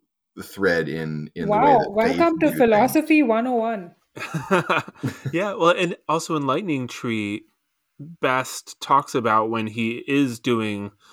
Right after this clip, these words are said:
Speaker 3: s-, things for Reich out of, essentially out of kindness. He kind of talks about how when he first came to the mortal world, he wouldn't have done that.
Speaker 2: Mm, that's a great note. Yes,
Speaker 1: Mm-hmm.
Speaker 2: yes, yes. It
Speaker 1: Yeah,
Speaker 2: does
Speaker 1: very good.
Speaker 2: seem like, yes.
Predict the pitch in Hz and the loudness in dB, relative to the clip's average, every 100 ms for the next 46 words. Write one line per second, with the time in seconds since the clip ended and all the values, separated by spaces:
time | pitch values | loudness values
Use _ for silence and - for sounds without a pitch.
0 | - _ _ _ _ _ - - - 120 | -20 _ _ _ _ _ -16 -6 0 0
1 | 110 - 107 104 98 92 - - 107 104 | 0 -2 2 2 2 -2 -4 2 2 2
2 | 95 - 123 156 180 113 92 95 95 - | -6 -8 -4 -2 -2 -2 -2 -2 -4 -2
3 | 127 95 87 - - - _ - 120 143 | -2 -4 -10 -14 -20 -20 _ -8 -4 -4
4 | 127 143 127 139 117 101 113 110 104 101 | 0 2 0 0 -2 0 2 2 0 -4
5 | 107 104 - - 120 - - 101 101 101 | -6 -8 -6 -2 -2 -2 -8 -6 -6 -4
6 | 98 98 98 95 104 92 120 113 87 92 | -2 -2 -2 -2 -2 2 2 0 -6 -2
7 | 95 90 - 226 233 226 220 220 214 208 | 0 0 0 2 0 -2 -2 -4 -6 -6
8 | 208 202 196 190 190 208 - 349 226 214 | -8 -6 -6 -4 -2 -2 0 -2 -2 0
9 | 220 240 240 202 190 185 - - _ - | 4 2 2 -4 -4 -6 -10 -20 _ -8
10 | 196 196 170 202 - 196 185 180 - - | -4 -4 -4 -4 -4 -8 -10 -10 -16 -20
11 | _ _ 208 190 208 214 - 220 208 202 | _ _ -4 2 4 4 2 0 0 -4
12 | 196 214 185 185 - _ - 196 180 185 | -4 0 0 -2 -10 _ -10 -6 -6 -8
13 | - | -16